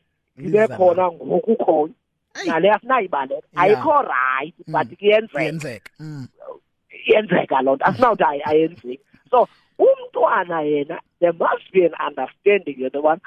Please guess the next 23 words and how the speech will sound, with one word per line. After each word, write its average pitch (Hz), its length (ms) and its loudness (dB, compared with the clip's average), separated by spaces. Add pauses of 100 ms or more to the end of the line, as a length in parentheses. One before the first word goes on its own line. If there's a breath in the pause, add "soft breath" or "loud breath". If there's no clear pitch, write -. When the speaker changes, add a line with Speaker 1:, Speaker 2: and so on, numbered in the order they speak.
(220 loud breath)
Speaker 1:
noba 302 280 4
ufike 311 540 2
khona, 302 260 0 (320)
noba 254 240 0
ufike 254 360 -2 (120)
ngekho, 233 380 0 (300)
noba 294 300 2
ufike 269 800 2
kwa-, - 180 -6 (260)
noba 202 280 2
kwenzeke 165 440 -2
ntoni, 143 320 -8
umntwana 226 840 0
akanatyala. 135 800 -6 (180)
Speaker 2:
Yeah. 135 280 -6 (760)
Speaker 1:
Umntwana 247 760 4 (100)
akenzanga 131 760 -2
nto. - 240 -18
Speaker 2:
Yeah. 127 180 -12 (1000)
Speaker 1:
Umntwana 269 880 2 (640)
akayophathi 208 1160 0
yayo 196 260 -2
yonke 254 540 0